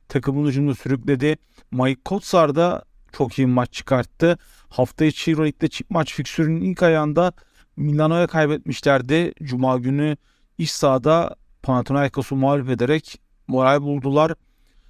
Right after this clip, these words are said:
Ligde kalma mücadelesi veren Zaragoza ise geçtiğimiz hafta kendi evinde Real Betis karşısında kritik mücadeleyi uzatma sonunda kazanmayı başardı.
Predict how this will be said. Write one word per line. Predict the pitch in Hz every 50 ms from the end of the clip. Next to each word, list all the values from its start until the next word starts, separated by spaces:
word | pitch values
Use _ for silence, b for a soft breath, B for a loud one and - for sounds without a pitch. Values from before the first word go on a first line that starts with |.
| _ _ _ -
Ligde | 254 - - - 190
kalma | - - 196 202 202 214
mücadelesi | 214 202 196 202 202 190 196 190 185 - 185
veren | 185 185 185 185 185
Zaragoza | 175 165 170 170 180 165 185 190 190 190
ise | 180 160 - - 208 208 208
geçtiğimiz | 180 170 147 - - 165 156 156 139
hafta | 160 151 - - 160
kendi | - - 160 151 151 147 160
evinde | 156 135 135 139 139 139 165 170 170 - _ _ _ _ _ _ -
Real | 127 131 135 139 139 135
Betis | 165 - - - -
karşısında | - - 165 156 - - - 165 170 156
kritik | - - 156 156 - 208 180
mücadeleyi | - 196 160 175 170 160 143 151 151 156 170 185 202 - _ _ _ _ _ _ _ -
uzatma | 151 131 143 143 - - 180 165
sonunda | - - 156 156 151 147 135
kazanmayı | - 143 123 131 143 139 139 135 139 139
başardı. | 131 135 131 - - 135 135 127 123 139 160 165